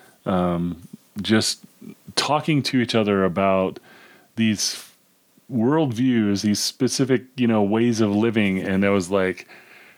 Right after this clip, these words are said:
"Wow, is there gonna be any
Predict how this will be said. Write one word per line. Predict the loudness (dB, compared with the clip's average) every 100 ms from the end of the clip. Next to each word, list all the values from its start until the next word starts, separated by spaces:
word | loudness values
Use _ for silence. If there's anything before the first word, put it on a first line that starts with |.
| _ -4
"Wow, | 0 2 2
is | 2
there | 0
gonna | 0 0
be | 0 2 2 2 0 -6 _ _
any | -2 0 2 0 -2